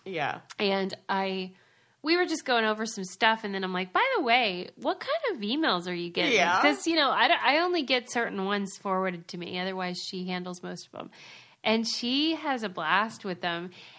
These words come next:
Speaker 2: And
Speaker 1: It's probably,
Speaker 2: sometimes
Speaker 1: like, exposing her to, you know,
Speaker 2: Probably.
Speaker 1: some more poo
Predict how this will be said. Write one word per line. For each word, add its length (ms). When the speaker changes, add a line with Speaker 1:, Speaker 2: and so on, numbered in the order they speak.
Speaker 2:
And 360
Speaker 1:
It's 200
probably, 240
Speaker 2:
sometimes 280
Speaker 1:
like, 260
exposing 680
her 260
to, 200
you 600
know, 160
Speaker 2:
Probably. 920
Speaker 1:
some 200
more 140
poo 180